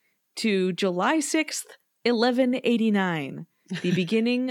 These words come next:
Speaker 1: of the reign of Richard the First. And so this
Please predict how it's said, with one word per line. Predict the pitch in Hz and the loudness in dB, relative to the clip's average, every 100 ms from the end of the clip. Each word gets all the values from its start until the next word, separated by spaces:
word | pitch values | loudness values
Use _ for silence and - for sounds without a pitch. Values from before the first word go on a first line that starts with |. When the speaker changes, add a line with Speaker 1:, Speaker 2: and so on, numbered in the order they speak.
| - | -4
Speaker 1:
of | 190 180 170 170 | 0 0 0 -2
the | 170 | -2
reign | 156 180 202 214 208 | 0 0 2 0 -2
of | 160 151 | -4 -2
Richard | 180 208 240 196 | -2 0 -2 -4
the | 180 | -6
First. | - 175 147 - - - - _ _ _ _ | -6 -6 -6 -10 -16 -18 -20 _ _ _ _
And | 180 170 | -4 -4
so | - 175 160 156 156 | -4 -4 -4 -4 -6
this | 156 254 285 | -2 -2 -2